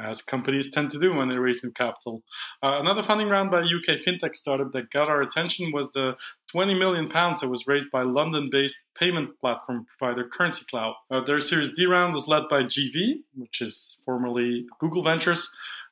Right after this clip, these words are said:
with participation from Notion Capital, Sapphire Ventures, Rakuten's fintech fund, and Anthemis. The company essentially offers an A P I that facilitates cross-border payments, customers including Klarna and Travelex, so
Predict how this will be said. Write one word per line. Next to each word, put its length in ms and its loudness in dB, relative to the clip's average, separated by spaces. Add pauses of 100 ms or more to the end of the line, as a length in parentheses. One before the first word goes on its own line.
with 180 2
participation 640 4
from 200 -2
Notion 280 2
Capital, 480 4
Sapphire 440 4
Ventures, 600 2
Rakuten's 560 2
fintech 340 0
fund, 340 2
and 280 -2
Anthemis. 640 -2 (520)
The 80 0
company 320 4
essentially 400 4
offers 320 6
an 140 6
A 80 8
P 160 0
I 180 6
that 220 -2
facilitates 580 4
cross-border 600 4
payments, 540 4 (440)
customers 400 4
including 800 6
Klarna 500 6
and 160 0
Travelex, 440 4
so 500 2